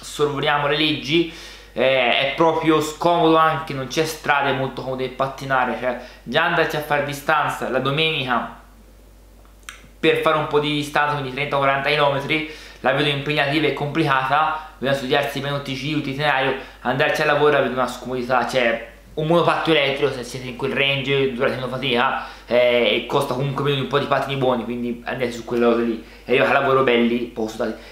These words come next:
In realtà ci sono anche i pattini elettrici, piccolo spoiler, ma lo vedremo di più avanti. Quindi ecco, questo video era un po' ironia per ricordarvi che ho comprato e ho speso duecentotrenta euro per i dupe,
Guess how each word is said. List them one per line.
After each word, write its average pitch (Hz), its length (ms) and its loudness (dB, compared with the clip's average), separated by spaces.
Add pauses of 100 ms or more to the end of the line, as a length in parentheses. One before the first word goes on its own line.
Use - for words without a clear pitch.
(140)
In 120 80 -4
realtà 247 520 0
ci 139 160 -6
sono 160 140 -2
anche - 160 -2
i - 40 -10
pattini 139 300 -2
elettrici, 110 420 -4
piccolo 160 440 0
spoiler, 143 640 4
ma 127 180 0
lo 120 100 0
vedremo 120 280 0
di 117 100 2
più 117 120 -4
avanti. 98 400 -6 (360)
Quindi 175 240 2
ecco, - 500 -2 (240)
questo 151 280 -2
video 170 300 6
era 143 200 4
un 139 140 0
po' 143 160 4
ironia 151 340 4
per 135 160 -2
ricordarvi 127 440 0
che 123 60 -2
ho 120 100 -2
comprato 123 460 -2
e 120 40 2
ho - 20 0
speso 143 300 -4
duecentotrenta 135 760 -2
euro 160 160 2
per 131 120 -2
i - 20 -8
dupe, 147 380 0